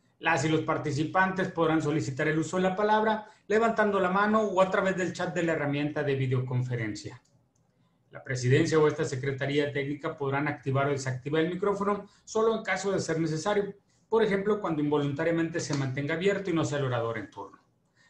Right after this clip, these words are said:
Las votaciones serán nominativas, es decir, esta secretaría técnica, a instrucción de la presidencia,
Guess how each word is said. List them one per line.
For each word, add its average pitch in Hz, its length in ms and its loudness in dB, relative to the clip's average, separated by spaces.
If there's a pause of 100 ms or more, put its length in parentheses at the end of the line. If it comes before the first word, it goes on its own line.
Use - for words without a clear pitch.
(120)
Las 104 120 -8
votaciones 180 600 2
serán 160 220 2
nominativas, 160 680 2 (240)
es 139 100 -4
decir, 156 280 2
esta 156 200 -2
secretaría 143 680 0
técnica, 185 560 -2
a 165 60 -4
instrucción 131 440 -2
de 156 80 2
la 165 140 0
presidencia, 196 680 0